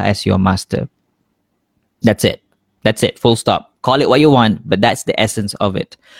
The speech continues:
Now, when it comes to dua, you have to understand, as a slave, you are,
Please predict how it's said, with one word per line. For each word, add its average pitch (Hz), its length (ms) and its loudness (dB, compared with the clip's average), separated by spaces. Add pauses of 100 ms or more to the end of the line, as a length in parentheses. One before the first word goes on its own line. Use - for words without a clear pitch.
(420)
Now, 127 140 2
when 131 80 2
it 127 100 -2
comes 156 220 0
to 147 80 -2
dua, 131 680 4
you 120 140 2
have 123 140 0
to 107 80 -2
understand, 117 500 0
as 151 240 2
a 123 100 0
slave, 110 720 2
you 123 220 2
are, 113 340 0